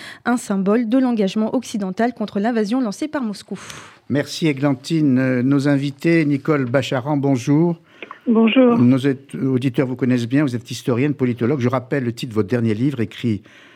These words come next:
Speaker 2: avec Dominique Simonet, publié par Perrin, Les grands jours qui ont changé l'Amérique. Et Lucas Aubin, bonjour. Vous êtes, euh, historien, politologue, russophone, et vous avez écrit La géopolitique de la Russie, publié par les éditions La Découverte, mais qui sortira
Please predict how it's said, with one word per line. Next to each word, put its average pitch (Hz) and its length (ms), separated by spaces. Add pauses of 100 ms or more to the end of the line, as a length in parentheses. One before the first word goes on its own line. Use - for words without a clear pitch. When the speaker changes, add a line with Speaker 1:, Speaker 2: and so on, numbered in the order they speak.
(100)
Speaker 2:
avec 110 240
Dominique 117 340
Simonet, 110 360
publié 107 280
par 104 220
Perrin, 123 440
Les 117 120
grands 127 260
jours 147 300
qui 127 100
ont 110 80
changé 120 300
l'Amérique. 107 480 (280)
Et 120 120
Lucas 156 400
Aubin, 120 320
bonjour. 127 500 (380)
Vous 131 180
êtes, 147 240
euh, 123 360
historien, 147 520
politologue, 147 540
russophone, 165 680 (420)
et 127 140
vous 135 220
avez 151 180
écrit 151 280
La 147 120
géopolitique 151 1000
de 139 80
la 131 100
Russie, 147 440 (580)
publié 180 280
par 165 140
les 143 160
éditions 151 260
La 160 80
Découverte, 156 320
mais 151 100
qui - 120
sortira 170 640